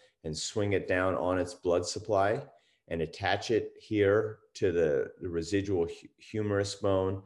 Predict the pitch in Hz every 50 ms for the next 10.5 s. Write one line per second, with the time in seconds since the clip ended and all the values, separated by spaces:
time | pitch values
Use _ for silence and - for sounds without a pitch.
0 | - _ _ _ _ - - 95 85 101 98 85 87 90 85 82 80 78 - -
1 | - 92 90 92 92 87 87 87 85 87 85 80 - - 92 90 - - - 80
2 | 80 80 78 80 92 95 85 87 87 78 82 98 98 95 - - - 73 76 73
3 | 69 - - 85 80 78 78 - - 107 98 87 92 92 90 92 - - 101 90
4 | - 95 85 82 85 85 85 - - - 69 69 - - 95 95 95 95 90 87
5 | 85 85 90 82 80 85 90 95 98 98 - - - - - - _ _ - 90
6 | 87 90 90 92 92 92 82 78 82 80 76 82 92 95 92 95 92 90 87 87
7 | - - - 95 80 - - - - 87 87 92 95 92 95 90 87 90 87 90
8 | 90 87 - 90 87 82 - 85 78 - 98 95 95 - - 98 82 78 78 78
9 | 78 - - 90 87 90 92 92 87 87 90 90 87 - - - 87 78 67 62
10 | - - 90 85 87 90 - - -